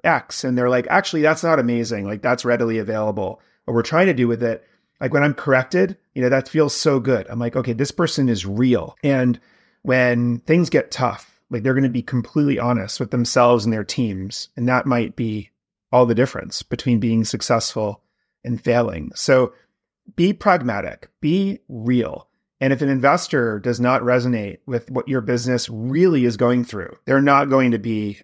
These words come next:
a good investor and you're not gonna be a successful company. I would say that's the first. I think the second thing is,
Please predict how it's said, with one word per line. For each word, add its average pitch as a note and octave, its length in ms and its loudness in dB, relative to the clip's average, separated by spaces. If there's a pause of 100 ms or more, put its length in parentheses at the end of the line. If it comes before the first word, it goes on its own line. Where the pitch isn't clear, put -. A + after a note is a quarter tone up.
a B2 80 -6
good A#2 120 2
investor - 640 -8
and B2 100 -2
you're C3+ 140 4
not F3 220 4
gonna A#2 180 0
be A2 160 -4
a G#2+ 80 -6
successful A#2+ 420 -4
company. - 400 -8 (140)
I B2 80 0
would C3 100 4
say D#3 120 4
that's D3+ 240 2
the B2 100 -4
first. - 540 -8 (120)
I C3+ 60 -2
think D3+ 200 2
the C#3 60 0
second G#3 380 0
thing A2+ 400 -2 (220)
is, B2 640 0